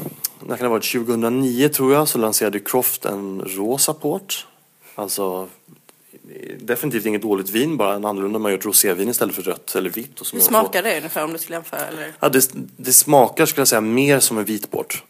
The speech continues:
Speaker 2: Okej.
Speaker 1: Eh, den typ av mandelnötigheten åt det hållet. Så det är en, rosépåten där är ju,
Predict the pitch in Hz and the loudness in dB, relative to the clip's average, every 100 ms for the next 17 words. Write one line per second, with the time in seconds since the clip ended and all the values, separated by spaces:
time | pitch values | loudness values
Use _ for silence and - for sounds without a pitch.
0 | - - - - - 110 98 90 92 95 | -20 -20 -20 -16 -2 2 2 2 2 0
1 | 95 82 107 110 95 98 92 92 98 90 | -4 -10 0 2 2 -2 -6 -2 0 0
2 | 90 87 90 90 95 85 - 92 85 87 | -2 -4 -4 -6 -6 -8 -8 -12 -10 -12
3 | 85 78 80 - 82 82 - - - 87 | -14 -16 -16 -14 -12 -12 -14 -12 -8 -6
4 | 101 101 101 - 110 101 - 107 104 107 | -4 -4 -4 -10 -16 -14 -8 -2 0 0
5 | 113 110 104 92 - 98 98 101 98 | -2 -2 0 -2 -4 -6 -4 -2 -4